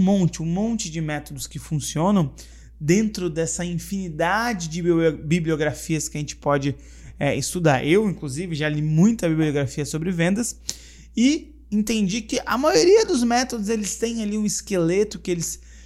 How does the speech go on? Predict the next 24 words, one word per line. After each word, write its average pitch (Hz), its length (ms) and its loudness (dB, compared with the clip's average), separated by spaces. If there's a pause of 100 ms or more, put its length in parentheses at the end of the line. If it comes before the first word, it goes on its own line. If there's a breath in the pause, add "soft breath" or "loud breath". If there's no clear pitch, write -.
sempre 220 680 -2
vão 170 240 -4
seguir, 160 640 -4
sempre 190 420 -4
vão 170 160 -4
falar 156 260 -4
a 156 40 -4
mesma 147 220 -6
coisa. 190 440 0 (380 loud breath)
E 160 80 -2
olha, 156 260 4
o 127 40 -6
que - 120 -6
eu 190 80 0
gosto 165 460 2
de 156 140 -6
trazer, 139 420 -4
inclusive 151 460 -4
nos 143 160 -2
meus 160 220 -2
treinamentos 151 480 -4
eu 135 100 -4
trago, 165 380 -2
Dani, 135 280 2